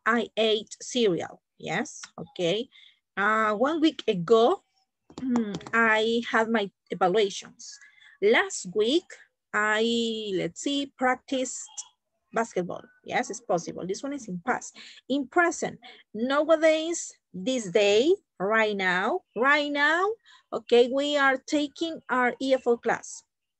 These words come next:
today. Today we need to send the evidence of E F L. Yeah, this week. This week is the, uh, twenty-third week of classes.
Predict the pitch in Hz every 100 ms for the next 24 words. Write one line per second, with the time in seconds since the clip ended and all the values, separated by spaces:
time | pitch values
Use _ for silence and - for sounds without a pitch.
0 | _ - 285 349 349 185 - _ _ _
1 | _ - 269 294 294 302 320 277 294 294
2 | 294 - 277 - 277 262 262 - 247 -
3 | 247 247 240 233 - - 247 240 208 -
4 | - _ _ - 196 202 294 277 - 330
5 | 202 _ _ - 220 220 262 311 - 247
6 | 240 - 233 226 226 - - _ _ -
7 | 208 208 208 202 285 262 277 - 247 233
8 | 294 - 233 - 220 160 - - -